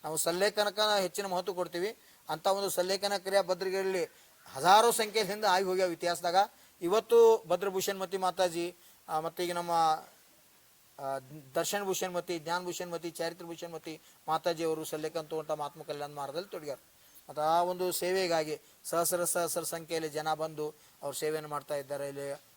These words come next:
ಅವ್ರಿಗೆ ಬ-, ಆಹಾರದ ವ್ಯವಸ್ಥೆ ಮಾಡೋದಿರ್ಬೋದು, ವಯೋವೃತ್ತಿ ವ್ಯವಸ್ಥೆ ಇರ್ಬೋದು, ಬೇರೆದಿಂದ ಬಂದಂಥ ಅತಿಗಳಿಗೆ ಇಲ್ಲಿ ಇರ್ಕೊಳಕ್ಕೆ ಒಂದು ಕಟ್ನಿ ಕುಟಿ ಅಂತ ಅದ್ ನಿರ್ಮಾಣ ಮಾಡ್ಲಾಗ್ಯದ, ವಸತಿ ವ್ಯವಸ್ಥೆ ಅದ, ಮತ್ತ್ ಜಪ ತಪ ಮಾಡ್ಲಿಕ್ಕೆ, ಮಂದಿರ ಪೂಜಾ ಮಾಡ್ಲಿಕ್ಕೆ ಎಲ್ಲ ಅನುಕೂಲ ವಾತಾವರಣ ಅದ.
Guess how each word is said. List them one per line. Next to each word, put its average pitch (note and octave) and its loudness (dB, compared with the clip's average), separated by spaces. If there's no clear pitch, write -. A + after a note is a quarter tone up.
ಅವ್ರಿಗೆ C3+ -10
ಬ-, - -14
ಆಹಾರದ D3+ -6
ವ್ಯವಸ್ಥೆ D3 -8
ಮಾಡೋದಿರ್ಬೋದು, C3+ -10
ವಯೋವೃತ್ತಿ D3+ -2
ವ್ಯವಸ್ಥೆ C#3+ -6
ಇರ್ಬೋದು, C3+ -8
ಬೇರೆದಿಂದ D#3 -4
ಬಂದಂಥ D#3 -6
ಅತಿಗಳಿಗೆ D#3 -2
ಇಲ್ಲಿ D3 -6
ಇರ್ಕೊಳಕ್ಕೆ D3+ -2
ಒಂದು D3 -12
ಕಟ್ನಿ D3+ -12
ಕುಟಿ D3 -8
ಅಂತ C#3 -8
ಅದ್ D3 -10
ನಿರ್ಮಾಣ D3 -4
ಮಾಡ್ಲಾಗ್ಯದ, C3+ -6
ವಸತಿ C3+ -6
ವ್ಯವಸ್ಥೆ C#3+ -4
ಅದ, C3+ -8
ಮತ್ತ್ C3+ -16
ಜಪ C#3+ -6
ತಪ D3+ -4
ಮಾಡ್ಲಿಕ್ಕೆ, D3+ -6
ಮಂದಿರ D3 -8
ಪೂಜಾ D3 -6
ಮಾಡ್ಲಿಕ್ಕೆ C#3+ -10
ಎಲ್ಲ C#3+ -6
ಅನುಕೂಲ C#3 -10
ವಾತಾವರಣ C3 -12
ಅದ. B2+ -16